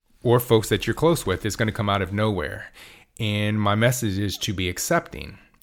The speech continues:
of that when it happens. Session number eight, understanding what stage of grief your client is. I'm gonna simplify for our purposes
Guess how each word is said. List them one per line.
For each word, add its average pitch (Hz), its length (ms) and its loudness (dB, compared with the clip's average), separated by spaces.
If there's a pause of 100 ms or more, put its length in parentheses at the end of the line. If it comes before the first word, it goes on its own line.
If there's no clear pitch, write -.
(120)
of 92 200 -2
that 87 220 -4
when 95 160 -2
it 90 60 -4
happens. 85 480 -4 (840)
Session 208 340 4
number 196 300 6
eight, 170 440 4
understanding 180 680 4 (180)
what - 500 2 (300)
stage 156 440 4
of 117 400 -2
grief 151 320 4
your 113 100 2
client 110 440 0
is. 85 380 -6 (240)
I'm 175 100 6
gonna 175 140 10
simplify 156 960 4 (320)
for - 260 2
our 123 200 4
purposes 160 800 2